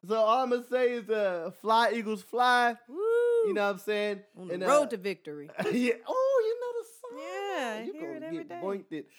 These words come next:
Speaker 1: So what I wanna say is, uh, before we go, I wanna advertise a business. You know, before, you know, every episode I want to advertise a business, you know, a local business or,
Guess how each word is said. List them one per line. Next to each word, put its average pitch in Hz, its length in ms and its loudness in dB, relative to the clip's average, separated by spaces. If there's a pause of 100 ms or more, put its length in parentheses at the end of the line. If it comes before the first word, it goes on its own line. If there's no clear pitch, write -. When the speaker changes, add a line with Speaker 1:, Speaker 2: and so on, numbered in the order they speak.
(160)
Speaker 1:
So 208 360 -2 (420)
what 190 140 -4
I 214 60 2
wanna 220 220 -2
say 220 300 0
is, 196 160 2
uh, 190 120 0
before 202 360 -2
we 202 140 -2
go, 196 400 2 (240)
I 156 80 0
wanna 170 220 -2
advertise 175 680 -2
a 139 80 -10
business. 160 480 -6
You 151 80 -12
know, 147 180 -2
before, 127 360 -12 (120)
you 160 140 -10
know, 139 200 -6
every 175 280 -4
episode 147 540 -6
I 131 100 -6
want 131 300 -8
to 123 420 -12
advertise 123 720 -8
a 113 60 -18
business, 113 760 -10
you 117 100 -18
know, 107 160 -18
a - 60 -18
local 127 360 -8
business 120 520 -12
or, 110 400 -12